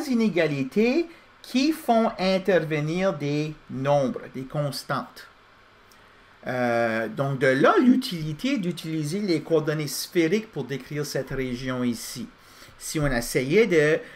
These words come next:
la décrire avec des inégalités sur x, y, z, on aurait encore une fois de la difficulté. Ok ? Mais avec des coordonnées sphériques, tout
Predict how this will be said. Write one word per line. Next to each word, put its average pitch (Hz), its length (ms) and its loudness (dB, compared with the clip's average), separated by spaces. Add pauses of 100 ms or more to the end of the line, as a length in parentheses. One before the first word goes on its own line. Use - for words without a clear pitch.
(140)
la 170 280 6
décrire 180 480 2
avec 139 400 2
des 135 260 -4
inégalités 135 580 0
sur 139 220 -6
x, 127 180 -6
y, 110 300 -6
z, 131 180 -2 (640)
on 175 160 4
aurait 180 180 4
encore 147 380 2
une 120 80 0
fois 214 300 2
de 175 300 4
la 143 120 2
difficulté. 127 720 -10 (380)
Ok ? 143 180 -10 (420)
Mais 143 200 4
avec 139 300 2
des 139 180 0
coordonnées 147 720 -2 (120)
sphériques, 202 760 0 (640)
tout 262 260 2